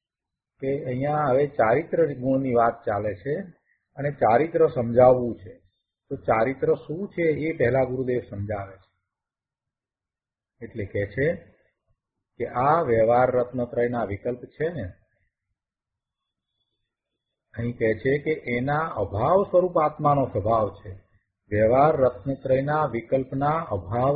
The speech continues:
સ્વરૂપ આત્માનો સ્વભાવ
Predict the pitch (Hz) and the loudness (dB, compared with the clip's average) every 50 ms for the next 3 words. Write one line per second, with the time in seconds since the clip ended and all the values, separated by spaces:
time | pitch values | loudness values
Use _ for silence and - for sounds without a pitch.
0 | 156 147 - _ - 123 139 185 196 - - 113 92 - _ _ _ _ _ _ | -2 -4 -10 _ -4 -2 0 0 0 -2 -4 -8 -10 -10 _ _ _ _ _ _
1 | _ _ _ _ _ _ _ _ _ _ _ _ _ _ _ _ _ _ _ _ | _ _ _ _ _ _ _ _ _ _ _ _ _ _ _ _ _ _ _ _
2 | _ _ _ _ _ - 110 110 107 - - 120 120 127 123 117 104 - - 98 | _ _ _ _ _ -2 0 0 0 0 0 0 0 0 0 -2 -4 -6 -8 -10
3 | - 101 107 107 104 101 | -8 -6 -4 -2 -2 -2